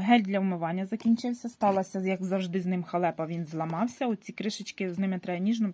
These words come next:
тому що вони ламаються. Це в мене дитина вмивається. Він зак-, добре, що закінчився. Ні, не закінчився, ми його переляли. Да, ми його переляли, бо зламалась оця штука. А це я розрізала, подивитися, чи все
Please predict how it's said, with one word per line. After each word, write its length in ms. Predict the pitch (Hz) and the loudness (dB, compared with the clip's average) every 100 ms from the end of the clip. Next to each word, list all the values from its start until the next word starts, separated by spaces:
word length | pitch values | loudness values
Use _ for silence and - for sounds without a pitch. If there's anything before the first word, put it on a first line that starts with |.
| - | -4
тому 160 | 180 | -8
що 140 | 185 165 | -6 -6
вони 180 | 165 170 | -6 -6
ламаються. 420 | 151 143 139 - | -8 -10 -12 -12
Це 140 | - | -6
в 40 | 190 | -2
мене 200 | 180 170 | -2 -4
дитина 360 | 165 151 143 | -8 -10 -10
вмивається. 600 | 143 151 170 254 277 - 240 - - | -10 -10 -6 -4 -6 -8 -10 -14 0
Він 140 | 220 220 | 6 6
зак-, 320 | 190 - 208 | 6 -2 -2
добре, 280 | 170 226 214 | 2 2 2
що 160 | - | -4
закінчився. 600 | 190 185 - 180 - 139 - _ 196 | -4 -6 -6 -6 -8 -12 -14 _ 0
Ні, 180 | 196 | 0
не 120 | 170 180 | 0 -4
закінчився, 640 | 185 196 185 175 165 170 | -4 -4 -4 -4 -8 -6
ми 120 | 180 | -4
його 160 | 180 185 | -4 -4
переляли. 520 | 175 175 170 156 - | -4 -2 -4 -4 -8
Да, 160 | 165 170 - - - - | -2 -2 -4 -20 -10 -2
ми 100 | 190 | 0
його 160 | 190 | 0
переляли, 460 | - 180 190 269 240 | 0 0 0 0 0
бо 120 | 185 | -2
зламалась 500 | 175 165 190 202 - - | -4 -4 -4 -4 -8 -14
оця 180 | - | -12
штука. 360 | - - 147 147 - - - - | -12 -10 -10 -10 -14 -16 -12 -6
А 100 | 196 | -2
це 180 | 233 | 2
я 320 | 226 214 208 190 | 4 6 4 2
розрізала, 540 | 202 196 190 247 254 | -2 -2 2 2 2
подивитися, 560 | 240 175 190 - - 190 | -2 -2 -2 -4 -8 -8
чи 120 | 175 | -8
все 460 | - 202 196 165 | -6 -2 0 -2